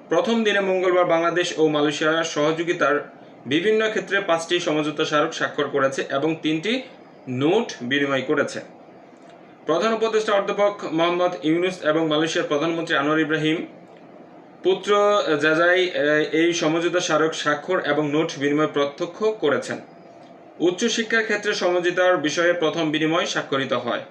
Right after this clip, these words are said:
এরপর হচ্ছে মালয়েশিয়া পররাষ্ট্রমন্ত্রী দাতো সেরি উতামা হাজি মোহাম্মদ বিন হাজি হাসান এবং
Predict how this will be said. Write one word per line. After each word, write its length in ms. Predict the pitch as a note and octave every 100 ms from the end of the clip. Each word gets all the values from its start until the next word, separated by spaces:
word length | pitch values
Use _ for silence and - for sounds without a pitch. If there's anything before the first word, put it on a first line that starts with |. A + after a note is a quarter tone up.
| - - - - - - - -
এরপর 320 | - D3+ G#3 G#3
হচ্ছে 160 | G#3
মালয়েশিয়া 400 | E3 E3+ F#3+ G#3
পররাষ্ট্রমন্ত্রী 760 | F3 F3 F#3 F#3 G3 F#3 F3+ F3+
দাতো 400 | C3+ B2 F#3+ F3+
সেরি 460 | - D#3 E3+ F3+ -
উতামা 540 | D3+ C#3+ E3 E3 E3+
হাজি 400 | - C#3+ C#3 F3
মোহাম্মদ 540 | E3 D#3 D#3+ D#3+ D#3+ D#3 A#2+
বিন 300 | C#3 D3+ D3 -
হাজি 260 | C#3 F3
হাসান 480 | E3+ C#3+ - D#3 -
এবং 340 | C3 C#3 A#3